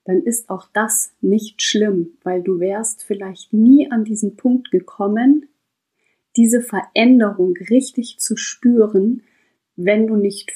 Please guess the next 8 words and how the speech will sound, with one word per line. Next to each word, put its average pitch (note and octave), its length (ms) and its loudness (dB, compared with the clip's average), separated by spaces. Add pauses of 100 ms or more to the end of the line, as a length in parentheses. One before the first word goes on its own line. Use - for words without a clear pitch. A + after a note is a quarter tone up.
(100)
vorher B3 800 0
etwas F#3+ 340 -10
anderes F3+ 400 -4
gemacht D#3+ 460 -2
hättest. - 480 -16 (960)
Und G#3+ 260 0
auch G3 200 -6
sie, B3+ 500 0